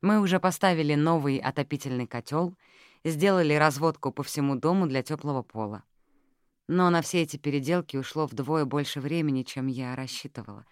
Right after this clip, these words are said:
Я даже начала паниковать. А вдруг мы не успеем отремонтировать весь дом до моих родов? Материнский инстинкт гнал меня вперёд, и я всё время торопила строителей, сводя их с ума.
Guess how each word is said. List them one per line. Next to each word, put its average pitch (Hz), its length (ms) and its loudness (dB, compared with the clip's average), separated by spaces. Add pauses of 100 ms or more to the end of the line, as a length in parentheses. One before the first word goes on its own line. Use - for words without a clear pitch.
(480)
Я 147 220 0
даже 147 260 0
начала 139 360 -2
паниковать. 131 680 -8 (360)
А 143 120 0
вдруг 143 280 -2
мы 160 100 0
не 147 100 4
успеем 147 600 -2
отремонтировать 135 760 -4
весь 123 240 -4
дом 190 280 0 (340)
до 151 120 0
моих 156 300 0
родов? 127 280 -6 (880)
Материнский 147 680 0
инстинкт 175 580 -4 (280)
гнал 147 340 4
меня 143 280 4
вперёд, 135 520 -8 (440)
и 151 100 2
я 147 240 4
всё 151 220 0
время 147 380 2
торопила 147 440 -2
строителей, 147 600 0
сводя 131 420 -2
их 143 120 0
с - 140 -10
ума. 101 220 -10